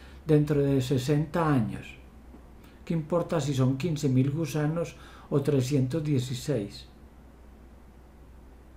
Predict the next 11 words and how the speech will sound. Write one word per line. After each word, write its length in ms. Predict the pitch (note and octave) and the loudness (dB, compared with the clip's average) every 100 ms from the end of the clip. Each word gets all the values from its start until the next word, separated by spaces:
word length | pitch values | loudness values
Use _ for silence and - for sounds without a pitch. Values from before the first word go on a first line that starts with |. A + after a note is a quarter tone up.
| - - - - - - - | -20 -20 -20 -20 -20 -20 -6
Si 140 | E3+ | -2
usted 240 | C3+ - | 0 0
y 60 | E3 | 2
yo 120 | F3 | 2
sabemos 460 | E3 E3+ E3 F3 - | 0 2 2 2 -2
que 100 | D3+ | -2
todas 240 | - D3 | 2 0
esas 140 | F3 D#3+ | 0 -2
personas 500 | D3 B2 C3+ D#3 C3 | -2 0 0 0 -2
son 220 | E3+ D3+ | -2 -2
precadáveres. 1040 | - F3+ E3 B2+ C3 D#3 B2 A2 G#2+ - | 2 2 4 4 4 6 4 2 -2 -6